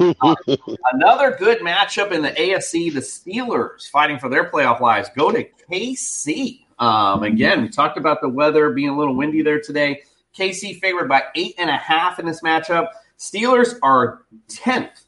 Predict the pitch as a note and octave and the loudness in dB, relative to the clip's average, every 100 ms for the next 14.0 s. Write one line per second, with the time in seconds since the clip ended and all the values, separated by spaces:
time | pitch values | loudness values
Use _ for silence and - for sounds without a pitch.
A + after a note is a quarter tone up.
0 | _ C#3 C3 B2+ A2+ A2+ C#3+ D3 C#3+ - | _ -4 -4 -4 -8 -8 -4 -2 -2 -6
1 | A#2+ - D#3 C#3 C3+ D3 D#3 - _ _ | -12 -4 -2 0 2 0 -2 -8 _ _
2 | - E3 F3 F3 C#3+ - - - - - | -6 0 0 0 -6 -6 -4 -4 -4 -12
3 | - - - B2 A#2+ A2+ G#2+ B2 C#3 C3 | -14 -12 -4 -4 -4 -8 -6 -4 -2 2
4 | C3 B2+ - - _ - - D#3+ - - | 2 2 -2 -18 _ -4 2 2 0 -12
5 | _ _ F3 A#3 B3+ - A2+ A#2+ A#2 A2 | _ _ -2 -2 -4 -16 -4 -2 -2 -2
6 | G2+ - C#3+ B2 G#2 G#2 - _ - - | -6 -2 2 4 4 2 -6 _ -16 -8
7 | - F#3+ D#3 B2 A#2+ A2+ G2+ F#2 F2+ A#2+ | 0 2 2 0 -2 -4 -4 -4 -2 -2
8 | G#2+ A2 F#2 F2+ _ _ _ - F#3+ D#3+ | 0 0 -4 -6 _ _ _ -4 0 2
9 | D#3 - A3 G#3+ A3+ A3+ A#3 - E3+ D3 | 2 0 -4 -4 -6 -4 -4 2 4 6
10 | D3+ D#3 C#3+ - F#3 F3+ E3 - - G3+ | 6 4 2 -2 -4 -4 -6 -10 -6 -6
11 | - - D#3 D3+ C#3+ C3+ - E3+ E3 D#3+ | -6 -14 -10 -8 -8 -10 -4 2 4 4
12 | - - _ - - G3 - - F#3 F#3 | 2 -14 _ -14 -4 -2 -4 -10 -8 -8
13 | F3+ D#3 D3 A#2+ A#2+ C3 C#3+ C3+ C3+ C3 | -4 -2 -2 -2 0 2 2 2 4 4